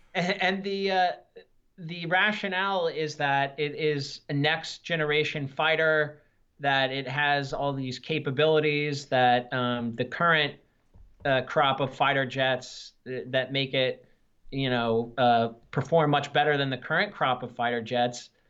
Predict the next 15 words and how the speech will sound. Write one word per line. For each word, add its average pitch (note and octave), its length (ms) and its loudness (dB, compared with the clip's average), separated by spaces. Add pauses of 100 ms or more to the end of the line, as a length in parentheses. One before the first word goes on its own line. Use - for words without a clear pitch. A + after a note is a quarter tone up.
(640)
But D#3 300 2
it F3+ 100 4
also G3+ 360 4
seems G3+ 480 -4
to F#3+ 100 -4
do F#3 220 0
things F#3 320 -2
like, D3+ 340 0 (300)
you E3 140 -4
know, C#3 300 0 (560)
freeze F3+ 260 2
up E3 240 2
in E3+ 80 2
a C#3 140 2
rainstorm E3 920 2